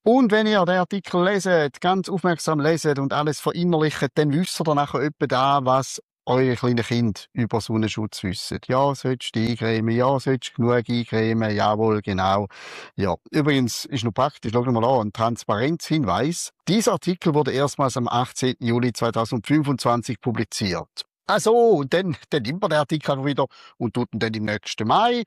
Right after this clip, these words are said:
Und, äh, zwanzig siebenundzwanzig werden wir dann irgendwann im Juni lesen, je nachdem, wie die Sonne, weißt du, wenn, wenn die Sonne kommt, hauen die Artikel in die Hose. Ein alter Artikel, den sie irgendwann geschrieben haben,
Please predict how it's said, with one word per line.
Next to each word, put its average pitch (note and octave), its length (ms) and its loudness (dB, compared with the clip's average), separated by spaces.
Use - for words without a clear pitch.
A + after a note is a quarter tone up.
Und, B3 400 2
äh, F3 240 2
zwanzig D#3 340 -2
siebenundzwanzig C3+ 760 0
werden A2+ 280 0
wir G#2+ 40 -4
dann A2 180 -2
irgendwann G#2+ 680 -2
im A2 160 -6
Juni B3 320 2
lesen, A3+ 360 0
je D3 100 0
nachdem, C#3+ 360 0
wie B2+ 100 0
die - 60 -12
Sonne, D#3+ 220 2
weißt A3+ 160 0
du, G#3 40 -10
wenn, G3+ 140 -8
wenn F3 120 -2
die - 80 -10
Sonne A#3+ 220 4
kommt, F3 300 -2
hauen B2+ 280 0
die - 120 -6
Artikel A#2+ 420 -4
in A#2 80 0
die G2+ 40 -4
Hose. F2+ 320 -6
Ein G3+ 80 0
alter C#4 320 2
Artikel, G3 380 -2
den F3+ 100 0
sie A#2+ 120 -4
irgendwann B2 260 2
geschrieben B2 340 0
haben, A#2+ 140 2